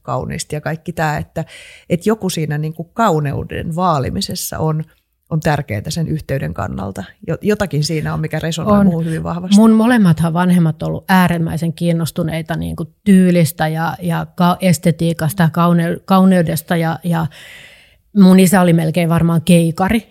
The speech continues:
Speaker 2: Siis
Speaker 1: Hän oli, mut hän oli todella komea. Mun täytyy
Speaker 2: <laughs>
Speaker 1: sanoa, että hän oli todella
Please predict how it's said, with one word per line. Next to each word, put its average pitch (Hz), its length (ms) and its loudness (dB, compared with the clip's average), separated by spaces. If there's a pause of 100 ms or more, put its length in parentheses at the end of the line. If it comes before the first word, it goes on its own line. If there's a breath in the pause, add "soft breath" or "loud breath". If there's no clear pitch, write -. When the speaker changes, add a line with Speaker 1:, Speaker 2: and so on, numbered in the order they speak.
Speaker 2:
Siis 170 260 0
Speaker 1:
Hän 180 300 0
oli, 160 120 -2
mut 170 160 -4
hän 175 180 0
oli 147 180 0
todella 143 460 -2
komea. 107 420 -6
Mun 214 140 2
täytyy - 400 2
Speaker 2:
<laughs> - 40 4
Speaker 1:
sanoa, 156 180 -2
että - 140 -2
hän 180 160 -2
oli 165 260 0
todella 160 380 2